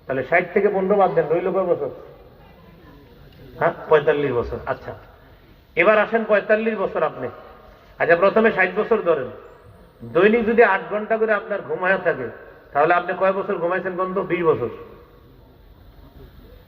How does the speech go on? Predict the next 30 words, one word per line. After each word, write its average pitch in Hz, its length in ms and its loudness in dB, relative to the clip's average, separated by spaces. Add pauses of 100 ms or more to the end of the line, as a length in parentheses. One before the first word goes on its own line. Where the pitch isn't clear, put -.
(300)
ষাট 151 260 0
বছর 208 220 4
যদি 190 200 0
আপনি 175 200 0
হায়াত 156 260 2 (100)
পান, 131 160 -6 (840)
যদি 170 220 2
দৈনিক 196 480 4
এভারেজে 196 360 4
আট 180 220 4
ঘন্টা 208 240 2
করে 214 180 6
ঘুমায় 185 300 0
থাকেন, 170 200 0
আপনি 165 220 -2
বিশ 190 220 -6
বছর 196 280 -2
শুধু 185 200 -2
ঘুমে 165 220 0
কাটাইছেন। 139 360 0 (1300)
আল্লাহ 147 280 4
জানে, 131 180 0
সব 165 120 4
এমনি 175 220 2
রয়েছে, 156 240 0
কি 180 180 -8
করবো? 143 400 -2
তো 202 60 0
এটাই 196 240 2
তো। 131 200 -4